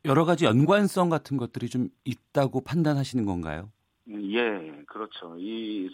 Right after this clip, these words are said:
Speaker 2: 세 분 다, 어, 현업에서 했던 이제 집배원 분들이셨고,
Speaker 1: 예.
Speaker 2: 어, 장시간 이제 과로 노동에 시달리셨던 과정들이 있었고,
Speaker 1: 어.
Speaker 2: 어, 두 분은 이제 심혈관 질환으로 사명-,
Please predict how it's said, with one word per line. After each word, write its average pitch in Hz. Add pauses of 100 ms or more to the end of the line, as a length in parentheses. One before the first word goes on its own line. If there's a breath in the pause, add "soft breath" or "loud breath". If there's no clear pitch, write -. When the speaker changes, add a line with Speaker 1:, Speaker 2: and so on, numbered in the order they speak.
Speaker 2:
세 160
분 139
다, 104 (640 soft breath)
어, 73 (120)
현업에서 101 (140)
했던 90
이제 71 (100)
집배원 104
분들이셨고, 95
Speaker 1:
예. 82 (180)
Speaker 2:
어, 71 (180)
장시간 101
이제 87
과로 113
노동에 87
시달리셨던 76
과정들이 87
있었고, -
Speaker 1:
어. 85 (380 loud breath)
Speaker 2:
어, 73
두 98
분은 107
이제 80
심혈관 147
질환으로 95
사명-, 127